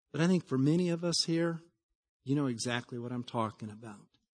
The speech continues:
And so what I want you to do in these next couple minutes, as we get ready to distribute the elements and, uh, Micah's gonna sing, I, I want you to, to think about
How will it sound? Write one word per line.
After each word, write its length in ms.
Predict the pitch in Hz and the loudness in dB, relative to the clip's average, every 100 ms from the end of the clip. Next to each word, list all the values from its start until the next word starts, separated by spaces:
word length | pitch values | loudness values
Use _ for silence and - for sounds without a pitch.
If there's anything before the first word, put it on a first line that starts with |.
| _ _ _ _ 175 | _ _ _ _ -2
And 80 | |
so 80 | 180 | 2
what 100 | 185 | 4
I 60 | 202 | 4
want 240 | 240 220 | 4 2
you 60 | 190 | -2
to 100 | 156 | 0
do 140 | 156 | 2
in 80 | 147 | 2
these 280 | 135 123 - | 2 0 0
next 260 | 131 135 - | -2 -4 -6
couple 280 | 147 135 131 | -6 -4 0
minutes, 480 | 131 113 110 - - _ _ _ _ _ - | 0 0 -6 -12 -14 _ _ _ _ _ -6
as 380 | 131 123 - - 123 | -4 -2 -4 -6 -4
we 140 | 127 | 0
get 180 | 131 120 | 0 2
ready 260 | 127 123 | 2 2
to 100 | 101 | -2
distribute 680 | 98 107 104 - 143 143 127 | -10 -8 -6 0 0 0 -2
the 160 | 127 123 | -2 0
elements 720 | 139 147 143 147 - - - _ _ _ _ _ - | 0 0 -2 -4 -6 -10 -12 _ _ _ _ _ -14
and, 440 | 113 104 107 101 | -12 -10 -12 -12
uh, 240 | 101 95 98 _ _ _ _ - | -12 -12 -14 _ _ _ _ -8
Micah's 440 | 120 131 - 123 | -4 -4 -2 -4
gonna 240 | - 117 107 | -4 -4 -2
sing, 500 | - 143 143 139 131 _ _ _ _ _ | 0 0 0 -2 -8 _ _ _ _ _
I, 220 | 117 120 123 - | -6 -6 -6 -12
I 100 | - | -6
want 300 | 208 233 196 | -2 0 -2
you 60 | 156 | -4
to, 180 | 131 127 _ | -4 -8 _
to 120 | 127 - _ | -8 -8 _
think 240 | 175 170 | -4 -2
about 340 | 156 131 110 | -2 -2 -2